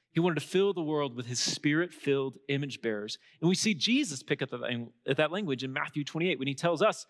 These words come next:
to go into all the nations, baptizing people in the name of the Father and Son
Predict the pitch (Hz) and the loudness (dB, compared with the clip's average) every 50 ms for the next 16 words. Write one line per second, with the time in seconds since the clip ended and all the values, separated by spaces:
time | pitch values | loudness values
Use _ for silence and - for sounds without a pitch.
0 | _ _ _ _ - - 185 151 123 - 202 254 277 202 123 - _ _ _ _ | _ _ _ _ 0 0 0 2 4 6 8 8 8 6 6 -2 _ _ _ _
1 | _ _ _ _ _ - 143 151 165 180 233 262 262 247 233 214 202 175 151 - | _ _ _ _ _ 0 4 6 8 8 8 6 6 4 2 2 2 2 0 -2
2 | 147 120 113 110 - - - _ _ _ _ _ _ _ _ _ _ _ _ _ | -6 -6 -8 -10 -12 -14 -16 _ _ _ _ _ _ _ _ _ _ _ _ _
3 | _ _ _ _ _ _ _ _ _ _ _ - - 180 180 151 175 170 147 160 | _ _ _ _ _ _ _ _ _ _ _ 4 6 6 6 6 2 -2 0 -2
4 | 135 143 127 135 131 131 131 131 127 123 113 123 - 151 147 147 147 143 143 139 | -4 -4 -4 -4 -4 -2 -2 -2 -4 -4 -6 0 2 4 4 4 2 0 -4 -8
5 | 127 123 - - 127 123 120 117 117 117 | -8 -10 -6 -4 -2 -2 -4 -6 -10 -16